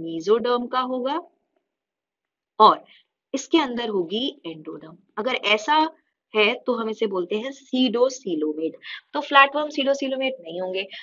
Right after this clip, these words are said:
दूसरा, triploblastic and acoelomate। अच्छा, इस कहानी में क्या होगा? ट्रिप्लोब्लास्टिक, ट्रिप्लोब्लास्टिक का मतलब three layers of body wall are present। कौन कौन सी? ectoderm,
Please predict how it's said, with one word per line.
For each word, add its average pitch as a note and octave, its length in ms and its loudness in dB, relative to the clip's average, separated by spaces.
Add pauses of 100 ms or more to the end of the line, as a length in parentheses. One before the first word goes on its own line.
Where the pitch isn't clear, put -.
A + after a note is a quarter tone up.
(140)
दूसरा, F#3+ 300 -2
triploblastic C#4+ 800 0
and D4+ 140 -4
acoelomate। E3+ 720 -2 (280)
अच्छा, G3 220 -2 (100)
इस C4+ 160 -2
कहानी C#4 380 -4
में C#4 120 -4
क्या C4+ 160 2
होगा? B3 320 2 (400)
ट्रिप्लोब्लास्टिक, B3 1300 2 (800)
ट्रिप्लोब्लास्टिक B3+ 1120 -2
का C4 140 0
मतलब A#3+ 420 -4
three C#4 200 2
layers G3 320 6
of A#3+ 100 2
body E3+ 380 0
wall F#3 200 2 (240)
are G#3 100 -6 (160)
present। D#3 300 -4 (380)
कौन A3+ 240 4
कौन B3 240 -2
सी? D4+ 460 -4 (260)
ectoderm, A3 760 2